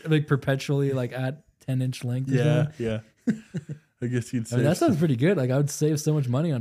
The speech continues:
Speaker 2: Yeah,
Speaker 1: food.
Speaker 2: that's
Speaker 1: And
Speaker 2: true.
Speaker 1: I'm just like,
Speaker 2: So you're taking the hair?
Speaker 1: Yeah. <laughs>
Speaker 2: Okay.
Speaker 1: I just hate that it's like, if it was, like, noodle hair, I could do that. But I
Speaker 2: Mm.
Speaker 1: hate how it's just, like, the sauce and <laughs> everything.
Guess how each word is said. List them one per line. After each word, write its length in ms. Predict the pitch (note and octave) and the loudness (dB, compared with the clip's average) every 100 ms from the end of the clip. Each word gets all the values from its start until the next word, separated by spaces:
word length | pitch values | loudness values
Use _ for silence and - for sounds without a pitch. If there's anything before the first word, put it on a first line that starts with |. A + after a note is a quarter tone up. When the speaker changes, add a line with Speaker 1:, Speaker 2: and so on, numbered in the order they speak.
| G2+ | -4
Speaker 2:
Yeah, 60 | |
Speaker 1:
food. 260 | B2+ D3+ F3+ | -2 0 0
Speaker 2:
that's 100 | B2+ | -2
Speaker 1:
And 80 | A2 | -4
Speaker 2:
true. 300 | - F#2+ F#2+ _ _ _ _ _ _ _ _ _ - | -8 -10 -12 _ _ _ _ _ _ _ _ _ -8
Speaker 1:
I'm 100 | A#2+ | -4
just 220 | B2 A#2 | -2 -2
like, 260 | B2 A2 - _ _ _ _ _ _ _ _ _ | -4 -4 -10 _ _ _ _ _ _ _ _ _
Speaker 2:
So 180 | - | -6
you're 140 | A#2 A2+ | -2 -2
taking 320 | C3+ G#2+ A#2+ | -4 -4 -6
the 80 | G#2+ | -6
hair? 320 | A2+ A2+ A2+ _ - | -6 -6 -8 _ -4
Speaker 1:
Yeah. 220 | C3+ - - | -2 -2 -2
<laughs> 80 | D3 | 0
Speaker 2:
Okay. 440 | D3+ - G2+ D3 - _ _ _ _ - | -2 -2 -6 -8 -8 _ _ _ _ -12
Speaker 1:
I 60 | B2 | -8
just 180 | D#3 - | -6 -4
hate 180 | D#3 | -4
that 120 | D3+ C3 | -2 -4
it's 180 | B2 | -4
like, 280 | A#2 G#2 - _ _ - | -4 -6 -10 _ _ -2
if 80 | |
it 40 | E3 | 2
was, 100 | D#3+ | 2
like, 120 | A#2+ | 2
noodle 400 | G#2+ A#2 D#3 E3+ | 2 2 2 2
hair, 220 | E3+ F3+ | 0 0
I 80 | D3+ | -2
could 100 | B2+ | -2
do 140 | C3 | -4
that. 340 | A#2 B2 C3+ - _ _ _ _ _ _ B2+ | -4 -6 -10 -14 _ _ _ _ _ _ -2
But 100 | B2+ | 0
I 40 | |
Speaker 2:
Mm. 80 | B2 | 2
Speaker 1:
hate 160 | C#3+ C3+ | 0 -2
how 160 | A#2+ | -6
it's 200 | G#2+ A2 | -10 -14
just, 240 | - - - | -18 -20 -20
like, 120 | A#2+ _ _ _ | -20 _ _ _
the 40 | - | -20
sauce 520 | - F2 G2 - - | -18 -16 -16 -16 -8
and 80 | A2+ | -6
<laughs> 60 | E3 | -4
everything. 400 | D3 D#3 D#3 | -2 -2 -4